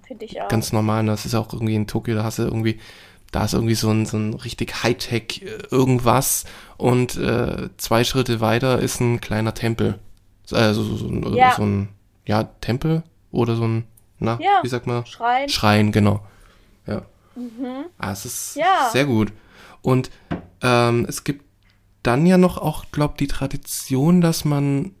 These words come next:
Speaker 2: wartet bis zum Sonnenaufgang, zum ersten Sonnenaufgang.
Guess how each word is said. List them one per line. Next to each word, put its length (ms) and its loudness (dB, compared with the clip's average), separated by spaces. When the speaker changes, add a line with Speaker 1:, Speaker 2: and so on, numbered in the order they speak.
Speaker 2:
wartet 800 -2
bis 220 -4
zum 300 -4
Sonnenaufgang, 1500 0
zum 180 0
ersten 580 -2
Sonnenaufgang. 1040 0